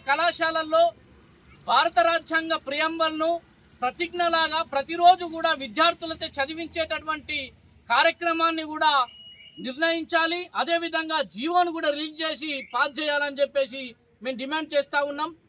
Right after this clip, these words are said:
ఎందుకంటే అణగారిన జాతులకు, అట్టడుగు కులాలకు ఉన్నటువంటి కోట్లాది మంది జాతులకు భారత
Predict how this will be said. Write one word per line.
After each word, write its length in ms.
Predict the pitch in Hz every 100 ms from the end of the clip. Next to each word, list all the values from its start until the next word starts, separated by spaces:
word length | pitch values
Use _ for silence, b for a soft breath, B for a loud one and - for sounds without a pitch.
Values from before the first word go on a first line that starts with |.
| - 220
ఎందుకంటే 480 | 311 330 320 320 320 285 247 _ - 233
అణగారిన 460 | 302 330 349 349 311
జాతులకు, 420 | 311 311 320 320 320
అట్టడుగు 340 | 294 320 330 -
కులాలకు 360 | 320 311 302 302
ఉన్నటువంటి 560 | 302 294 294 294 220 311 320 _ _ 247
కోట్లాది 460 | 311 - 359 359 339
మంది 220 | 330 320 269
జాతులకు 460 | 285 302 311 294 320 294
భారత 260 | 254 330